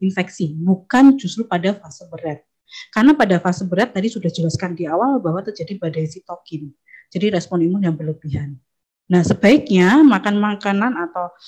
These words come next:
kita konsumsi suplemen dengan, eh, untuk meningkatkan kekebalan tubuh itu sebaiknya pada awal-awal infeksi atau bahkan sebelumnya. Jadi sebelum kita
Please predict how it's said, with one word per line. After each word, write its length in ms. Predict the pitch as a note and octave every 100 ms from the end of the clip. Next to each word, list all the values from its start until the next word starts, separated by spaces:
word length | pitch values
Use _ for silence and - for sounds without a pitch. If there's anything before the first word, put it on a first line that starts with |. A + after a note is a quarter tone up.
| - _
kita 240 | G3+ G3 F3+
konsumsi 640 | G3+ A#3 C#4+ C#4 - A#3
suplemen 400 | A3 G#3 G3 G3
dengan, 560 | F3 E3 E3 E3 E3 D#3 - _ _ E3+
eh, 300 | E3 D#3+ E3
untuk 240 | E3+ E3+
meningkatkan 480 | F3+ E3 F3 F3 E3+
kekebalan 480 | F3+ F3+ F3 E3 E3
tubuh 320 | B3 G3+ F#3
itu 320 | E3+ B3 C4
sebaiknya 480 | A#3 - D#3+ D#3 A3+ -
pada 400 | - - G3+ A#3 - - _
awal-awal 560 | F3 E3 D#3+ E3 F3 E3+
infeksi 400 | F3 F3+ - C4+
atau 320 | G3 G3 C#4
bahkan 400 | G3+ E3 G3 G3+
sebelumnya. 640 | G#3 F3 E3+ E3+ D#3+ D3+ D3
Jadi 160 | D#3+ F#3+
sebelum 480 | G3 E3+ F3 G#3
kita 160 | G3 F3